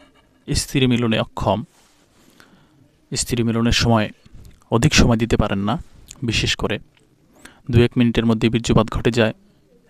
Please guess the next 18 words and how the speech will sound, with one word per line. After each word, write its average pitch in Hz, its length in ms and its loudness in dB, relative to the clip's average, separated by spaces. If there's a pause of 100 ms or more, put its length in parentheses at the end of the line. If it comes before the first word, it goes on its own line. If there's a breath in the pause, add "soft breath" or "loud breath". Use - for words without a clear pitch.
(140)
লিঙ্গোত্থান 117 580 0
হয় 117 240 2
না। 104 60 -2 (920 loud breath)
তো - 60 -8 (140)
এই 160 140 4
সমস্যা 147 360 0
যারা 127 220 2
ভুগছেন, - 340 -2 (640)
তাদের 113 300 -2
জন্যে 107 220 0 (500)
খুবই 156 380 0
কার্যকরী 117 480 -2
একটি - 180 -12
মেডিসিন, 104 340 -6 (500 soft breath)
সেটা - 240 -4
হচ্ছে - 160 -2 (120)
আগ্রা। 120 240 2 (960 loud breath)
যারা 104 220 4